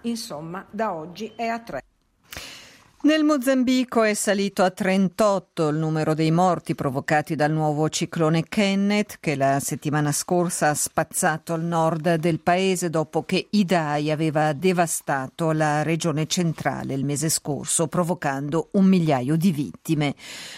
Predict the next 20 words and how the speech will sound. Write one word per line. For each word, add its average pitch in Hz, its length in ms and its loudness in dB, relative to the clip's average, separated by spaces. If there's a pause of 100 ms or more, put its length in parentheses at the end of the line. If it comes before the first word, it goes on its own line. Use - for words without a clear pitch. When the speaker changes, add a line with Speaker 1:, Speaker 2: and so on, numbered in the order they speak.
(100)
Speaker 2:
Le 196 160 2
forti 202 760 0
precipitazioni 190 960 0
stanno 156 360 -2
causando 156 560 0
ora 156 260 2
nuove 165 760 -2
inondazioni 180 1120 2
e 156 40 4
ostacolano 143 1040 0
le 131 120 0
operazioni 139 560 0
di 151 100 0
soccorso. 185 720 -2
Le 139 140 -2
previsioni 139 560 0
non 185 320 4
indicano 139 540 0
purtroppo 160 640 -4
miglioramenti. 175 1080 0